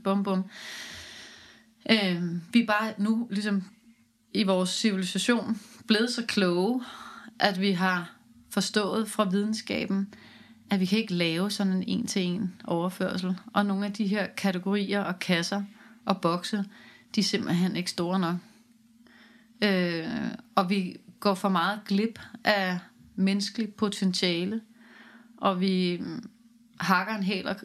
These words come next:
klipper en tå for meget på mennesker, så de mistrives, fordi de simpelthen ikke kan være i verden på den måde, som, som de rent faktisk er. Øh, så det giver god mening, at vi gør det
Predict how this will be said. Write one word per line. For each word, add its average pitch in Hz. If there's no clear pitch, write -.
klipper 202
en 202
tå 196
for 202
meget 190
på 214
mennesker, 180
så 196
de 190
mistrives, 202
fordi 190
de 185
simpelthen 175
ikke 170
kan 180
være 160
i -
verden 180
på 190
den 185
måde, 180
som, 185
som 180
de 180
rent 170
faktisk -
er. 165
Øh, 175
så -
det 214
giver 214
god 262
mening, 220
at 185
vi 185
gør 185
det 247